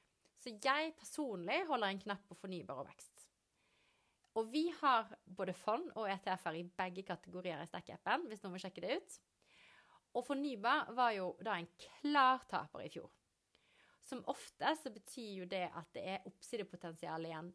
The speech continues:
i år. Men det kan også la vente på seg. Det var jo en skikkelig, skikkelig boom på fornybar, og prisingen var kanskje for høy. Så det kan også la vente på seg.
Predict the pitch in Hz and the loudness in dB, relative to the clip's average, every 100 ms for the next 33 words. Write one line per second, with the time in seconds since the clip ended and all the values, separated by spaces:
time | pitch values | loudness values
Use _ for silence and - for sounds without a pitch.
0 | - 294 - - _ _ _ _ _ _ | -2 -2 -2 -8 _ _ _ _ _ _
1 | 262 440 - _ _ _ _ _ 214 - | -2 -2 -4 _ _ _ _ _ -6 0
2 | 254 427 262 233 202 180 185 - 165 190 | 2 2 0 2 4 4 0 -6 -4 -2
3 | 320 - _ _ _ _ _ _ _ _ | -2 -4 _ _ _ _ _ _ _ _
4 | _ - 202 220 214 214 294 240 240 - | _ -8 0 4 6 6 4 2 0 -4
5 | 233 - 240 202 185 190 180 180 220 170 | -6 -4 -4 -4 -4 -4 -6 -6 -4 -4
6 | 160 170 170 170 170 160 165 240 185 190 | -4 -10 -8 -6 -6 -2 4 4 2 -4
7 | 175 190 180 180 156 165 - 170 170 208 | -6 -6 -2 -2 -4 -10 -12 -12 -8 -8
8 | 320 _ _ _ _ _ _ - - - | -10 _ _ _ _ _ _ -6 -6 2
9 | 311 311 220 214 208 175 170 175 - - | 4 4 0 0 0 0 -4 -10 -12 -12